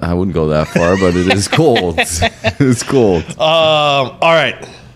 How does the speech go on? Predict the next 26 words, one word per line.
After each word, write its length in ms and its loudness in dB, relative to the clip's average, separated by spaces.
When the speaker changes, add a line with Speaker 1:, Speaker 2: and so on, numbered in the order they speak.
Speaker 2:
College 220 0
football? 240 0
You 60 2
wanna 120 0
do 40 -4
college 200 0
football? 360 -2
Speaker 1:
Yeah, 220 -2
yeah. 200 -6
Speaker 2:
Okay, 200 -2
how 120 -2
many 120 -2
you 60 -4
got? 180 0
I 60 -2
don't 100 0
have 320 -4
many 240 -6
this 180 -8
week. 280 -14
Speaker 1:
Um, 720 -6
Speaker 2:
One, 140 -8
two, 360 -10
three, 340 -10
four, 360 -12
five. 400 -4